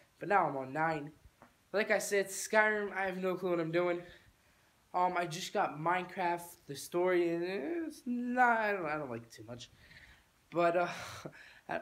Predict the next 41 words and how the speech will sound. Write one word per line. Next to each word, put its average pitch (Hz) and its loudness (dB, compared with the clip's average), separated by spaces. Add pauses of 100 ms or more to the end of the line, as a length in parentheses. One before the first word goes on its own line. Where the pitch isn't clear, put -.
I 165 -4
didn't 214 2
really 190 4
like 165 2
it. 170 2
I 175 2
didn't 226 2
even, 185 -2
like, 160 -4 (240)
I 160 -2
just 175 -8
bought, 175 4
uh, 156 2
Xenoblade 156 -4
Chronicles 135 -10
two. 202 0
I 196 2
don't 190 0
really 123 -6
like 113 -10
that 110 -12
game 101 -20
either. 170 -4 (500)
Kinda 254 -2
disappointing, 175 -4
'cause 165 -10
I 160 2
was 147 -6
ready 165 0
to 151 -4
play 151 -4
that 135 -6
game. 135 -10
I 147 -4
was 143 -6 (180)
really, 170 -4
really 143 -2
hyped 127 -6
for 131 -12
that 117 -10
game. 113 -18